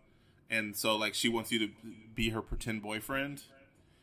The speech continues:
And so, like, um, she's telling you, like, you know, "This is all the things you need to know, and we need to have this backstory and everything." And then, um, when, uh,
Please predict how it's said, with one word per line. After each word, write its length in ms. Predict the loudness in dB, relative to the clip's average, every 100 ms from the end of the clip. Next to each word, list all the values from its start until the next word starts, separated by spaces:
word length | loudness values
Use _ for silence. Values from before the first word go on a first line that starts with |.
| _ -8
And 120 | -2
so, 260 | 4 4 4
like, 320 | 2 0 0
um, 460 | -2 -2 -6 -12 -8
she's 380 | 0 2 2 -2 -2
telling 400 | 4 4 4 -2
you, 600 | 0 2 2 2 -2 -4
like, 220 | -4 -4 -4
you 120 | -2
know, 120 | 2
"This 160 | 4 4
is 100 | 6
all 100 | 4
the 80 | 6
things 240 | 4 2
you 80 | 4
need 120 | 4
to 80 | 4
know, 320 | 4 4 4
and 100 | 2
we 80 | 0
need 120 | -2
to 60 | -4
have 140 | -6
this 100 | -4
backstory 640 | 0 2 0 -4 -2 0
and 80 | -2
everything." 540 | -4 -8 -4 -2 -2 -4 -20 -20 -20 -2
And 220 | 0 2
then, 380 | 4 4 2 -2
um, 600 | -4 -4 -6 -8 -12 -16 -20 _ -12
when, 260 | -6 -4
uh, 400 | -2 -2 -4 -10